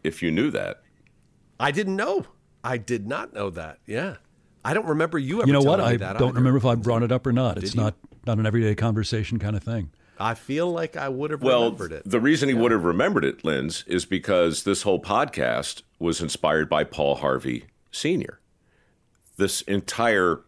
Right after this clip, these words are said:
Speaker 1: the way I heard it thing
Speaker 3: Mm-hmm.
Speaker 1: was my take on the rest of the story.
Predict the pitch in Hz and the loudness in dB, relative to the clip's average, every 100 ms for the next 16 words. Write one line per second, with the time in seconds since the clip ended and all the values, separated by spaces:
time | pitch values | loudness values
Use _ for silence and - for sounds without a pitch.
0 | _ 78 85 82 95 85 78 92 80 76 | _ -6 -2 2 4 4 2 0 0 -4
1 | - 143 95 98 104 135 - _ _ _ | -2 0 2 2 2 0 -4 _ _ _
2 | _ 85 80 80 76 82 80 85 - 80 | _ 0 2 2 0 -2 0 -2 0 0
3 | 78 73 69 69 71 - 71 73 - 82 | 0 0 0 0 -4 -4 -2 -2 -2 -4
4 | 76 - - - 95 57 | -2 -4 -2 0 0 -2